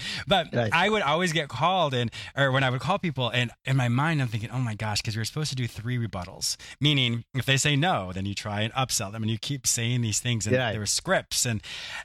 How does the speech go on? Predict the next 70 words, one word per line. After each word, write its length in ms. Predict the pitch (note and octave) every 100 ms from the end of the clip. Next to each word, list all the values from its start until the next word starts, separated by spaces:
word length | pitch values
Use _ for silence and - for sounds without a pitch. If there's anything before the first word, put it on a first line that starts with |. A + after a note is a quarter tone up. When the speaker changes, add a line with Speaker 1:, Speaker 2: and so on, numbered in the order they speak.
| _
Speaker 1:
and 120 | C#3 E3+
in 40 |
my 120 | G3
mind, 340 | F3 F3 G3+ E3
I'm 80 |
like, 220 | C#3+ A#2 -
"Oh 100 | D3
my 140 | D3 B2+
gosh, 320 | B2 A#2+ A#2
I 80 | G#2+
can't 320 | - C3+ B2+
believe 180 | B2+ A#2+
I 40 |
have 120 | A2
to 80 | A2+
do 200 | A#2 B3+
this." 220 | G#3+ A2
And 120 | C#3 A#2+
so 180 | D3+ C3+
it 120 | D#3
was 160 | D#3+ D3
just 180 | A#3+
hard 300 | - E3+ F#3+
for 100 | -
me. 160 | C3+ A#2+
So 240 | - A#2+
just, 260 | A#2 F3 E3
that's 200 | D3 C3+
not 120 | F3
my 120 | D3+
personality. 720 | C#3+ C#3 B2+ A#2 A#2+ A#2+ A2 G#2
And 100 | G2
some 140 | D#3
people 200 | D3 B2+
are 100 | G#2+
Speaker 2:
Right. 140 | G#2+ A2+
Speaker 1:
really, 320 | A#2+ C3+ B2+ A#2
really 240 | A2+ G#2
good 160 | G2+ F#2
at 60 |
it, 100 | F#2
and 100 | F#2+
that's 160 | G2+ G2
awesome. 360 | F#2+ G#2 B2 B2 - -
But 120 | C3
I 60 | C#3
really 260 | C3+ D3 C3+
like 180 | B2
this 160 | A#2+ A2
approach 360 | G#2+ A#2 A#2+ A2+
is 160 | G2+ - - _
I 100 | -
could 120 | B2+ B2+
call 160 | C3+
up 120 | C3+
you, 200 | A#2+ D#3+
or 40 | A#2+
I 40 |
could 140 | A#2+ A#2
call 120 | A#2+
up 100 | A2+
any 140 | A#2+
of 100 | A2+
my, 140 | A2 A2
any 260 | A#2+ A2+
p-, 160 | - - A2 F#2
associates 480 | - A#2+ - G#2+ -
that 100 | G#2
I 80 |
know 360 | G#2+ D3 C3